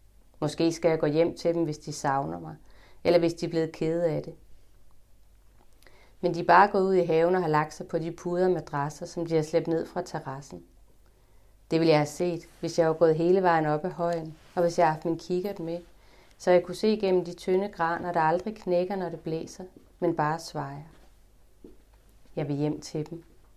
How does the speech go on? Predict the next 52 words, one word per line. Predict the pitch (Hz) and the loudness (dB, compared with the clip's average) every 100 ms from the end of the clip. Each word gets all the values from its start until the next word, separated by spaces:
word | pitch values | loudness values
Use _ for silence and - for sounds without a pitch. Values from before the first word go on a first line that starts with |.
| _ - _ _ - - | _ -20 _ _ -10 2
Men | 170 | 4
jeg | 160 | 4
kan | 165 | 4
mærke | 156 165 170 | 4 4 4
myrerne, | 170 170 185 170 | 2 4 2 0
der | 165 | -2
kravler | - 165 156 | 2 4 4
op | 156 165 | 2 2
af | 185 | 0
mine | 175 170 | 0 2
ben, | 185 185 175 | 2 2 2
og | 170 | 0
jeg | |
bliver | 170 175 | 4 4
nødt | 190 196 | 4 2
til | 214 | -4
at | 185 | -4
standse | - 165 180 185 202 | -2 -2 -2 -4 -6
for | 190 | -2
at | 180 | 0
børste | 170 160 - 160 | 0 -4 -6 -8
dem | 156 | -4
væk, | 160 180 - - - - - _ | -4 -6 -12 -20 -20 -20 -20 _
inden | 185 202 | 4 6
jeg | 208 185 | 4 4
vender | 180 175 | 6 8
om | 170 185 - | 6 6 2
og | - | 0
går | 175 | 4
ind | 185 196 | 4 4
over | 180 165 | 2 2
engen | 190 190 170 | 0 0 -2
med | 170 | -4
køerne, | - 190 185 170 170 - - - | -6 -4 -4 -6 -10 -16 -20 -2
der | 180 | -2
kigger | - 208 214 | -2 -4 -2
op | 175 - | -2 -4
på | - 170 | -4 -4
mig, | 175 185 - - - - 202 | -4 -8 -12 -20 -20 -8 -2
da | |
jeg | 180 | -2
kommer | 180 175 151 | 0 0 0
ud | 151 | -2
fra | - 175 | -4 -10
skoven. | - 151 151 165 160 _ _ _ _ _ _ _ _ _ - - _ _ - - - - _ - - - _ - - | -8 -8 -8 -10 -16 _ _ _ _ _ _ _ _ _ -20 -20 _ _ -20 -20 -20 -20 _ -20 -20 -20 _ -20 -20
Solen | - 165 156 165 | -4 -2 0 0
har | 170 165 | 0 0
fået | 165 156 | 2 2
vandet | 156 170 165 | 2 2 0
til | - | 0
at | 156 | -2
fordampe | - 160 151 165 - | -2 -4 -2 -2 -6